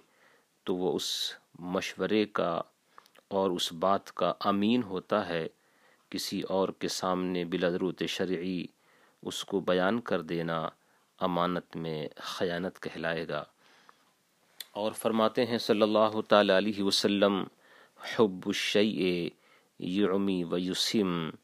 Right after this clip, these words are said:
کسی چیز کی محبت اس کو اندھا اور بہرا کر دیتی ہے۔ اور فرماتے ہیں صلی اللہ تعالیٰ علیہ وسلم، "ایاک و قرین السوء فانک بہ تعرف۔"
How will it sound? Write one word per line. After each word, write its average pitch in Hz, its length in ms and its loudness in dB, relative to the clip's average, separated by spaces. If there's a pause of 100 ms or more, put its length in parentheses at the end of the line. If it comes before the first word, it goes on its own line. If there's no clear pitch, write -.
(520)
کسی 98 320 -4
چیز - 440 -4
کی 92 120 -6
محبت 90 680 0 (760)
اس - 160 -6
کو - 200 -6
اندھا 90 600 0 (400)
اور 82 160 -4
بہرا 87 440 -2
کر 82 220 -4
دیتی 82 460 -8
ہے۔ 80 200 -6 (760)
اور 98 100 -6
فرماتے 92 560 0
ہیں 101 140 -2
صلی 95 240 0
اللہ 95 440 2
تعالیٰ 90 320 4
علیہ 92 240 -4
وسلم، 87 580 0 (680)
"ایاک 95 600 0 (120)
و 90 40 4
قرین 92 480 0
السوء - 480 -2 (720)
فانک 98 640 0
بہ 85 460 -2
تعرف۔" 95 500 2